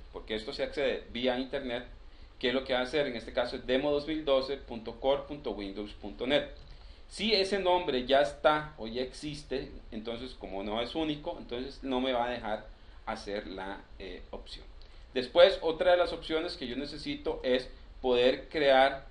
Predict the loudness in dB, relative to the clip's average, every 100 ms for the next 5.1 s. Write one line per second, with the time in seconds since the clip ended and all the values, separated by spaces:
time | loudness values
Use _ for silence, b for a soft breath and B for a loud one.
0 | -16 -8 -4 -4 -2 2 4 4 2 -4
1 | -8 -6 0 4 2 2 -6 -4 -2 -2
2 | 0 2 0 -6 -10 -10 -6 -2 -2 -4
3 | B B B -4 -4 -4 4 8 8 8
4 | -6 -16 b b -8 8 12 12 10 4